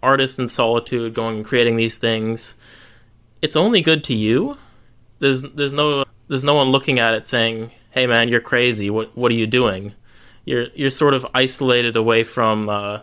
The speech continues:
the community. I mean, you might be making yourself happy with your work, but there's no way to know if you're actually on the right track. So in architecture, that's probably,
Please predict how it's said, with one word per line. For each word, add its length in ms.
the 80
community. 680
I 80
mean, 140
you 60
might 180
be 80
making 200
yourself 920
happy 340
with 200
your 100
work, 320
but 260
there's 180
no 120
way 180
to 80
know 240
if 140
you're 100
actually 320
on 160
the 80
right 180
track. 460
So 300
in 160
architecture, 840
that's 420
probably, 480